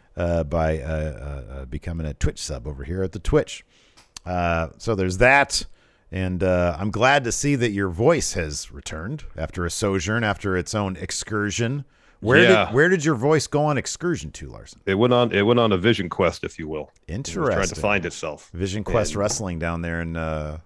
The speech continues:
Speaker 1: in Van Nuys, right?
Speaker 2: Sure.
Speaker 1: <laughs>
Speaker 2: Um, and, and so it's on its way back, uh, you know,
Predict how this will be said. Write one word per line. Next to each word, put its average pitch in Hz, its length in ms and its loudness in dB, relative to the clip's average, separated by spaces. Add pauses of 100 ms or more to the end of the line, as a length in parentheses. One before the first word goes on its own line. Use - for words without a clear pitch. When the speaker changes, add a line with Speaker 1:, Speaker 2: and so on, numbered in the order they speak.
(140)
Speaker 1:
in 82 180 -8
Van 82 240 -4
Nuys, 82 600 -4 (300)
right? 92 300 -4 (1200)
Speaker 2:
Sure. 101 560 4
Speaker 1:
<laughs> - 40 -2 (640)
Speaker 2:
Um, 90 520 4
and, 82 400 -4
and 82 420 -4
so 92 300 2
it's - 160 -4
on 104 160 4
its 90 100 -4
way 95 160 6
back, 85 420 2 (540)
uh, 80 360 0 (100)
you 85 120 -4
know, 76 220 -6